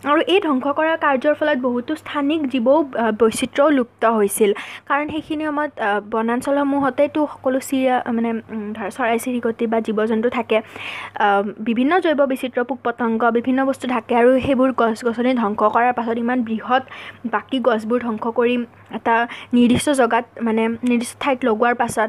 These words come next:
ইয়াৰ বহুত জৈৱ বৈচিত্ৰ্য লুপ্ত হৈছিল। ইয়াৰ উপৰি স্থানীয় বাসিন্দাবোৰৰ প্ৰয়োজনীয় সম্পদবোৰৰ, আ, যেনেকে ঘাঁহ, গছ, ঘাঁহৰ কাৰণে গছৰ পাত, ঔষধৰ কাৰণে শাক বন, খাদ্যৰ কাৰণে গছৰ ফল মূল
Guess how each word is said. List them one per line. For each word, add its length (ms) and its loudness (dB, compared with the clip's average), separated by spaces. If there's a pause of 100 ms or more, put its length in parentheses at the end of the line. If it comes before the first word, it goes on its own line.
ইয়াৰ 240 -2 (920)
বহুত 220 6
জৈৱ 180 6
বৈচিত্ৰ্য 480 2
লুপ্ত 300 0
হৈছিল। 380 2 (360)
ইয়াৰ 180 4
উপৰি 220 2
স্থানীয় 360 -2
বাসিন্দাবোৰৰ 600 0
প্ৰয়োজনীয় 480 2
সম্পদবোৰৰ, 800 0 (300)
আ, 300 2
যেনেকে 460 0
ঘাঁহ, 440 -2 (120)
গছ, 260 -4
ঘাঁহৰ 420 0
কাৰণে 300 2
গছৰ 480 0
পাত, 320 2
ঔষধৰ 340 -2
কাৰণে 320 -2
শাক 120 -2
বন, 380 0 (600)
খাদ্যৰ 380 0
কাৰণে 400 -2
গছৰ 420 -4
ফল 300 0
মূল 280 -2